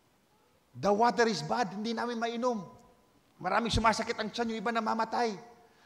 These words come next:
Pagkatapos, yung land is barren, hindi fruitful. Problema namin ito. Anong sabi ni Elisha? "Sige,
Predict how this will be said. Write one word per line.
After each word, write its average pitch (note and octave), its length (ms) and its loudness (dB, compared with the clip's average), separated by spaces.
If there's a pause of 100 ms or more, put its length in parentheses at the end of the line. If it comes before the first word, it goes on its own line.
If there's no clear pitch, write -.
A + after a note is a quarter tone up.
Pagkatapos, A#3 720 4 (240)
yung A3 280 2
land A#3 240 6
is F3+ 160 -2
barren, A3 440 4 (280)
hindi A3+ 240 2
fruitful. B3+ 520 2 (360)
Problema B3 400 8
namin B3 360 4
ito. B3 160 8 (4000)
Anong E3+ 160 -2
sabi G#3 240 4
ni G#3 80 0
Elisha? G3 400 2 (1160)
"Sige, F3 400 0